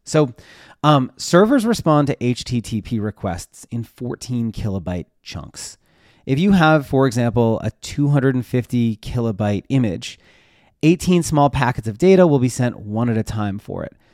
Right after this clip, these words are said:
Seventeen packets, about fourteen kilobytes in size,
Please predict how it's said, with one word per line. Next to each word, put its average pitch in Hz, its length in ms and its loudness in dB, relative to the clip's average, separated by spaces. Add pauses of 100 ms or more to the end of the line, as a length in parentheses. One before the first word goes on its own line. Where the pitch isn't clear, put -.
(240)
Seventeen 147 680 2
packets, 131 540 -2
about 107 240 -4
fourteen 101 480 -6
kilobytes 92 440 -6
in 101 80 -8
size, 185 480 -4